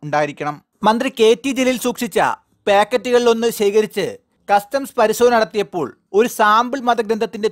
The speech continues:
തൂക്കം വെറും അഞ്ഞൂറ്റി എഴുപത്തിയാറ് ഗ്രാമാണ്. ഇതനുസരിച്ചാണെങ്കിൽ ഒരു പാക്കറ്റിന് പതിനേഴ് പോയിന്റ് എട്ട് അഞ്ച് ആറ് ഗ്രാം തൂക്കവും അതിൽ മുപ്പത്തിയൊന്ന് മതഗ്രന്ഥങ്ങളും കണ്ടേക്കാമെന്നാണ് കസ്റ്റംസ് നിഗമനം. ബില്ലിൽ രേഖപ്പെടുത്തിയ തൂക്കവും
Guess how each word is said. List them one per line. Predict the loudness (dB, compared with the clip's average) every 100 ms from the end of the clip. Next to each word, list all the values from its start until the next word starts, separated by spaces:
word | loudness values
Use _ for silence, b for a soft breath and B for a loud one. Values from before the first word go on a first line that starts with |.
| -2
തൂക്കം | -2 -2 -6 -8 _ -6
വെറും | -2 -2 -4 _ -8
അഞ്ഞൂറ്റി | -4 -4 -4 -8 -10 -8
എഴുപത്തിയാറ് | -4 -2 0 2 2
ഗ്രാമാണ്. | 0 2 2 2 0 -4 -12 _ -8
ഇതനുസരിച്ചാണെങ്കിൽ | 0 0 2 0 0 -2 -2 -4 -8 -10 _ 2
ഒരു | 2
പാക്കറ്റിന് | 2 2 0 0 -8 -6 -8 -8 _ -2
പതിനേഴ് | -2 -2 -2 0 -2 2
പോയിന്റ് | 0 2 -4 -4 -6
എട്ട് | -8 _ 0
അഞ്ച് | 2 0 -2 2
ആറ് | 2 2
ഗ്രാം | 0 -2 -2 -6
തൂക്കവും | -4 -2 -2 -4 -8 _ _ _ -2
അതിൽ | 0 0 -2 -4
മുപ്പത്തിയൊന്ന് | -6 -2 -2 0 -2 -2
മതഗ്രന്ഥങ്ങളും | 0 0 0 -2 -2 -2 -2 -6 -8 _ -6
കണ്ടേക്കാമെന്നാണ് | -2 0 0 0 -2 -2 -2 -2 -6 -4 -4
കസ്റ്റംസ് | -4 -8 -6
നിഗമനം. | -4 -2 -2 -4 _ -6
ബില്ലിൽ | -2 0 2 4
രേഖപ്പെടുത്തിയ | 2 2 0 0 -2
തൂക്കവും | -2 0 0 2 0 0